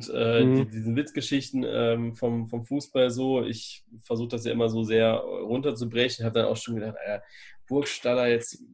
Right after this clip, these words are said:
Speaker 1: hast du jetzt einen Fehler gemacht oder so?“ Und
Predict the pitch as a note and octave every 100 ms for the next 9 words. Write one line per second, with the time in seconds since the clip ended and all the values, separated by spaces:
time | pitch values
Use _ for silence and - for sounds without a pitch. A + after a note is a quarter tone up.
0 | _ - - A2+ B2+ A#2 A2+ - C3 C#3+
1 | D3+ C3+ B2+ C#3 - C3 C3 B2+ B2 C3+
2 | C3 _ - - - - _ - B2+ B2
3 | A#2+ -